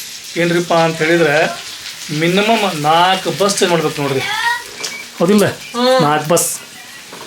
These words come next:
Speaker 2: ಇಲ್ಲಿಂದ್ರ ಹುಬ್ಳಿಯಿಂದ ಬಿಟ್ಟು ಅಂದ್ರೆ ನಮ್ಮ ಊರಿಗೆ ಹೋಗಿ ಮನೆ ಮುಟ್ಬೇಕಂತ ಹೇಳಿದ್ರೆ ನಾಲ್ಕು ಬಸ್ ಸರಿ ಒಂದು ಆಟೋ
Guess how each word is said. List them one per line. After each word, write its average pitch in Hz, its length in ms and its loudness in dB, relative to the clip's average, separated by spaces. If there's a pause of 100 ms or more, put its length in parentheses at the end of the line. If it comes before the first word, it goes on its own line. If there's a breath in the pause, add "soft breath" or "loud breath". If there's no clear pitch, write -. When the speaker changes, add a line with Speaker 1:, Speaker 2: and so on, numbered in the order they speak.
(120)
Speaker 2:
ಇಲ್ಲಿಂದ್ರ 233 300 0
ಹುಬ್ಳಿಯಿಂದ 254 440 0
ಬಿಟ್ಟು 247 280 -2
ಅಂದ್ರೆ 254 200 -2
ನಮ್ಮ 226 160 -4
ಊರಿಗೆ 247 240 -2
ಹೋಗಿ 262 200 4
ಮನೆ 233 220 -2
ಮುಟ್ಬೇಕಂತ 240 600 -4
ಹೇಳಿದ್ರೆ 240 200 -2
ನಾಲ್ಕು 220 260 -2
ಬಸ್ 240 220 -8
ಸರಿ 254 160 -4
ಒಂದು 233 220 -2
ಆಟೋ 202 240 0